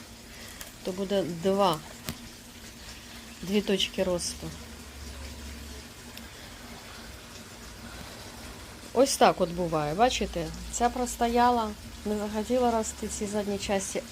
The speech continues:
А ні, тут ось почало рости ось зверху. То, мабуть, тоді, значить, тут в цих задніх частинах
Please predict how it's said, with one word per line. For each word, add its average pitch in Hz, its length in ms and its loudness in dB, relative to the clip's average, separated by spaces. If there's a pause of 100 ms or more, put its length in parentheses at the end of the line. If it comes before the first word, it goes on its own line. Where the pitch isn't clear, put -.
А 226 160 6
ні, 247 340 10
тут 254 200 2
ось 240 120 6
почало 233 540 4
рости 202 380 2
ось 190 180 4
зверху. 165 520 2 (520)
То, 214 140 6
мабуть, 220 440 6 (100)
тоді, 208 380 4
значить, 196 460 4 (360)
тут 208 220 4
в - 100 -8
цих - 340 2 (1040)
задніх 190 540 4
частинах 214 600 4